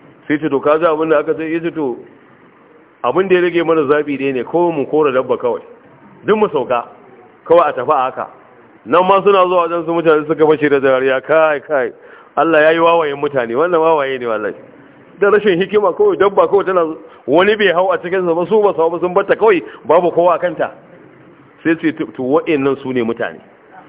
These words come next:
Shi sa duk abin da za ka yi wa mutane, malam,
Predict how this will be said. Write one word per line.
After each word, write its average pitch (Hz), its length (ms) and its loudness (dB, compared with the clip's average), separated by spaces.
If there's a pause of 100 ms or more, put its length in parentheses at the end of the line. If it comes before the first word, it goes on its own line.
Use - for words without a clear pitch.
(140)
Shi 185 160 -6
sa 196 160 4
duk 277 280 -2 (100)
abin 196 320 2
da 170 100 0
za 160 180 2
ka 160 140 -4
yi 147 60 0
wa 131 60 0
mutane, 131 440 -2
malam, 147 600 0